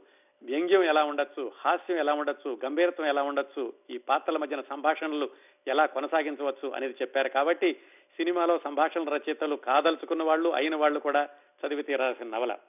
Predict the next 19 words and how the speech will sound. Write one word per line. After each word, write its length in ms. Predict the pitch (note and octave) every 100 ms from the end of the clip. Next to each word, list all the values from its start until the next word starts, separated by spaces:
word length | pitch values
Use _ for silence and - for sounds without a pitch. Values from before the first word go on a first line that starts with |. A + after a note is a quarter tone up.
| _ _ _ _ _ _ _ _ -
దర్శకులు, 720 | - C#3 C3 F#3 F3 D3 G#2 _ _ _ _ _ -
అలాగే 460 | C3 C3 C3+ A2 - -
ఈ 340 | C3 A#2+ A2 - -
పిక్చరైజ్ 480 | C3+ F#3 F3+ F3 E3
చేసేవాళ్ళు, 540 | D3+ D#3 C#3+ C3+ A2+ A2+
వీళ్ళు 300 | B2+ F3+ F#3
కూడా 180 | F3+
ఈ 80 | F3
నవల 220 | D3 C3+ - C#3
చదవాలండి. 400 | C3 B2+ A#2+ A#2
ఎందుకంటే 460 | C3 D3+ D3+ E3
ఈ 40 | C3+
నవలలో 360 | B2 D#3 D#3+
విశ్వనాథ్ 400 | B2 - D3 D3
వారు 260 | D3 D3 C3 - - - _ A#2+
ఆ 500 | A#2 A#2 A2+ G#2+ A2 -
షార్ట్ 420 | - - E3 G3+ E3+
డివిజన్ 360 | E3+ D#3 E3
అనేది 460 | C#3+ D3+ D3 C3+